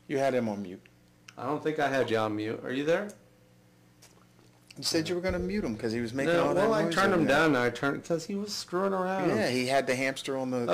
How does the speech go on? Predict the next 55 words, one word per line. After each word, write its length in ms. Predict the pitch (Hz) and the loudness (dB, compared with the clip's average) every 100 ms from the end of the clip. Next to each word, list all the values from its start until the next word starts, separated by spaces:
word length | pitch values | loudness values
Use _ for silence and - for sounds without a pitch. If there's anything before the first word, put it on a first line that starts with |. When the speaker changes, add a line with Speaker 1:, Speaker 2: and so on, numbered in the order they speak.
| 196 | 2
Speaker 2:
Okay, 380 | 165 147 147 143 | 4 4 4 2
George. 540 | 147 156 151 - - - | 4 4 2 -2 -6 -4
Speaker 1:
<laughs> 80 | - - 143 | -6 -6 -2
Speaker 2:
Well, 420 | 147 160 160 139 | 2 4 2 0
I 120 | - 160 | 0 0
don't, 200 | 165 135 | 0 0
I'm 120 | 165 | 2
not 140 | 170 | 4
Speaker 1:
But 120 | 180 185 | 4 6
you 60 | |
Speaker 2:
sure 60 | 220 | 6
Speaker 1:
know 40 | 214 | 8
what 20 | |
I 40 | 202 | 8
mean? 80 | 180 | 8
Speaker 2:
until 100 | 151 | 8
Speaker 1:
So 60 | |
Speaker 2:
you 60 | 165 | 6
Speaker 1:
ninety-nine 480 | 180 208 220 185 151 | 6 6 6 4 4
cents 380 | - 156 131 - | 4 4 2 2
to, 140 | 127 | 2
is, 220 | 113 123 | 2 0
Speaker 2:
Yeah. 120 | 131 | 2
Speaker 1:
is 160 | 123 104 | 2 4
where 140 | 131 | 4
you 140 | 123 113 | 4 2
start. 380 | - 117 95 - - - | 2 2 0 -2 -16 0
Whenever 300 | 147 170 214 | 4 6 6
you 180 | 190 175 | 4 4
get 220 | 160 156 | 4 4
that 180 | 139 123 | 4 4
little 160 | 127 | 2
pod 480 | 110 - 131 113 107 - - - | 0 0 2 4 2 -4 -20 -2
or 100 | 120 | 0
sample 560 | - 147 135 120 110 104 | 2 2 2 2 0 2
in 140 | 120 | 0
the 60 | 113 | 2
mail 440 | 110 113 95 95 - - - - - | 2 2 0 -4 -8 -20 -20 -14 -4
that 200 | 120 - | -4 -2
you 80 | 113 | -6
drop 380 | 107 113 113 117 | 0 2 2 2
in 100 | 113 | 0
your 100 | 110 | 2
wash 340 | 101 98 - | 2 2 0
and 60 | 101 | -6
it 120 | - | -6
cleans 340 | - 135 127 117 | -4 0 0 0
your 120 | 107 | 0
wash, 440 | 113 131 107 104 | 2 2 -2 -4
Speaker 2:
Right. 380 | 127 107 101 98 - | -6 -6 -8 -12 -14
Speaker 1:
you're 100 | 131 | -12
like, 120 | 120 | -12
"Wait 180 | - 233 | -10 -10
a 40 | - | -10
minute 360 | - - - | -12 -14 -16